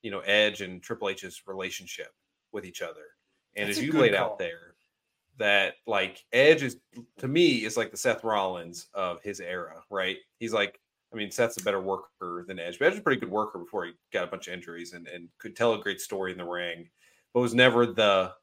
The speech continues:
Speaker 1: guy for any prolonged period of time. And, you know, obviously Triple H has an affinity for guys like Seth.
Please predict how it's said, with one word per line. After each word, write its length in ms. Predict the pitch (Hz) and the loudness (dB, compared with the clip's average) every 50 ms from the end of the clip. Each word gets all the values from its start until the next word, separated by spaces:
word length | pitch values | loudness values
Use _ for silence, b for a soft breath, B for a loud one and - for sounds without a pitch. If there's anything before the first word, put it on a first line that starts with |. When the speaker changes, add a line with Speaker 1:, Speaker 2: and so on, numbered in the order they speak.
| - 92 | -12 -4
Speaker 1:
guy 600 | - 110 104 98 98 95 90 87 85 82 82 82 _ _ _ _ _ _ | 2 4 6 6 6 6 4 2 -2 -4 -8 -12 _ _ _ _ _ _
for 140 | _ - 113 | _ -4 -2
any 140 | 104 104 101 | 0 0 0
prolonged 560 | 98 - - 110 107 104 98 95 98 98 95 | -2 -2 -2 0 0 2 2 0 0 -2 -6
period 220 | - 101 95 90 87 | -4 -4 -4 -4 -4
of 100 | 85 - | -8 -8
time. 420 | - 87 85 82 80 82 82 80 _ _ _ _ _ _ _ _ _ - | -8 -8 -8 -8 -10 -16 -20 -20 _ _ _ _ _ _ _ _ _ -2
And, 480 | 104 98 95 92 87 87 87 85 - - | 0 2 2 2 2 -2 -4 -8 -12 -12
you 100 | - 107 | -10 -6
know, 60 | 90 85 | -4 0
obviously 320 | 92 101 95 92 - - | 0 0 0 -2 -8 -12
Triple 240 | - 104 - 104 98 | -12 -10 -6 -4 -4
H 100 | 92 - | -4 -4
has 180 | 101 92 90 | -6 -8 -8
an 80 | 98 87 | -8 -12
affinity 440 | 85 - 104 98 98 95 95 95 95 | -10 -6 -4 -2 -2 -2 -4 -6 -8
for 120 | - 98 | -8 -8
guys 520 | 87 92 92 92 92 95 95 95 - - - _ - | -4 -2 -2 0 0 -2 -4 -4 -6 -14 -14 _ -6
like 160 | 95 92 - | -6 -6 -4
Seth. 320 | - - 101 95 95 - | -2 -2 0 0 -2 -4